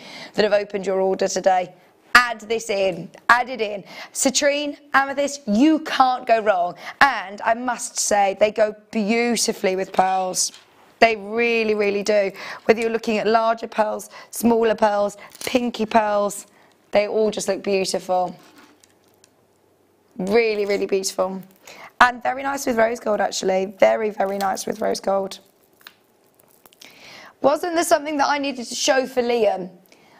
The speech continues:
I know that Liam came in and said, "Could I show something?" <gasps> He snuck these past Jan, didn't he? He was a bit sneaky with these.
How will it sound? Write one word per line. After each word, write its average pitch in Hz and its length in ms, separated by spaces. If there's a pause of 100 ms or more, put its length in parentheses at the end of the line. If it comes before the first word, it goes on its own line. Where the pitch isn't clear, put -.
(140)
I 233 80
know 277 160
that 240 140
Liam 277 340
came 254 280
in 220 200
and 202 120
said, 202 200
"Could 220 160
I 220 140
show 220 400
something?" 196 800 (3000)
<gasps> - 80 (960)
He 208 140
snuck 240 360
these 233 260
past - 380
Jan, 254 280
didn't 262 240
he? 277 340 (440)
He - 120
was 226 100
a 262 60
bit 220 160
sneaky 277 480
with 226 160
these. 214 580